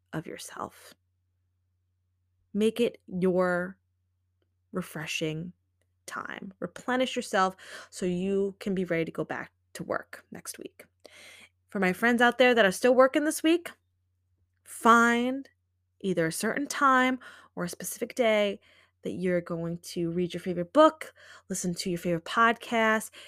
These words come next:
you're gonna move your body, maybe you'll do a nice skincare routine, maybe you are gonna journal, watch your favorite shows,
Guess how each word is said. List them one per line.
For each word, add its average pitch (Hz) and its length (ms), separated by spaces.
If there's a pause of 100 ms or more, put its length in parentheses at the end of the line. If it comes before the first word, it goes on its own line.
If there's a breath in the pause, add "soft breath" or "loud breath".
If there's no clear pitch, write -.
(160 loud breath)
you're 196 120
gonna 180 220
move 170 260
your - 220
body, 240 600 (140)
maybe 170 240
you'll 180 100
do 170 160
a 165 40
nice 160 260
skincare 240 500
routine, 220 600 (400 loud breath)
maybe 175 280
you 175 300
are 170 80
gonna 170 320
journal, 269 640 (680)
watch 175 220
your 170 80
favorite - 340
shows, 247 640